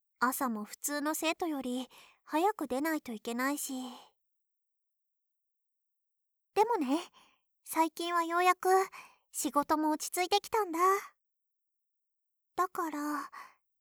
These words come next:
その、ね。もし、兄さんさえ良ければ、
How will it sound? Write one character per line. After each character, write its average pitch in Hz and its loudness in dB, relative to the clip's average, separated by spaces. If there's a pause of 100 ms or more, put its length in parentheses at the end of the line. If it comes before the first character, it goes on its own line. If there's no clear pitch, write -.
(480)
そ - -10
の、 311 -4 (1120)
ね。 311 -6 (1600)
も 330 0
し、 415 -2 (680)
兄 370 0
さ 494 2
ん 403 -2
さ 311 -2
え 262 -2
良 269 -4
け 320 -4
れ 277 -4
ば、 247 -6